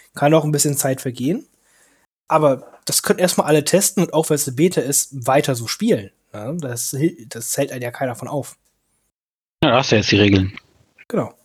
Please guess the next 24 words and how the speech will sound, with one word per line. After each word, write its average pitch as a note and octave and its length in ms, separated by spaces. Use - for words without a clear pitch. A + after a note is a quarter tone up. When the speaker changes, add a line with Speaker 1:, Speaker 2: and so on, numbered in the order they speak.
Speaker 1:
So, C3 160
und, A2+ 400
also, B2+ 200
und C3+ 200
ich - 160
hab's - 200
mal D#3 80
halt C3+ 100
angeguckt, G3 580
so A3+ 240
ein F#3+ 80
bisschen, C3 360
äh, C3 120
hin D3 120
und C3 180
her, D#3 180
Figuren C3 340
geschoben. F#3+ 360
Das - 160
ist - 200
einfach D3 320
auch - 220
ultra D#3+ 320
schnell. E3+ 420